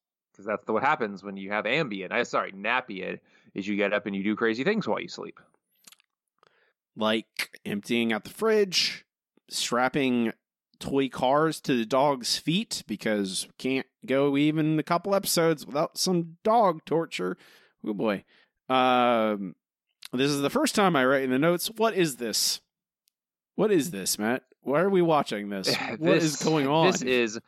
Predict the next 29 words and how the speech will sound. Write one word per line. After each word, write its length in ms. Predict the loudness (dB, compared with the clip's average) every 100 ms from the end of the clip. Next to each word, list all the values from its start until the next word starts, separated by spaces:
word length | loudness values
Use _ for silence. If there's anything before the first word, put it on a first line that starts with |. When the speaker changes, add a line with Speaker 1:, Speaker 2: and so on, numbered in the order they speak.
| _ _ 0
Speaker 1:
oh, 240 | 2 4 4
our 200 | 2 0
main 300 | -2 -4 -6
plot 400 | -4 0 0 -4 _ _ -12
did 160 | -8 -2
not 240 | -2 0
have 220 | -2 -4
enough 500 | -2 -2 -2 -6 -20 _ -20
juice 400 | -12 -8 -6 -6
in 60 | -8
it 100 | -8
to 40 |
get 100 | -6
us 120 | -6 -2
all 140 | 0
the 60 | 0
way 60 |
through 100 | 0
the 120 | 0
episode. 460 | 0 -4 -8 -6 -6 _ _ -12 -4
And 400 | -2 -2 -6 -14 -6
they 120 | -4
could 160 | 0 0
have 80 | 0
put 120 | -2
in 80 | -2
a 40 |
B 200 | -4 -6
plot, 340 | -6 -10 -10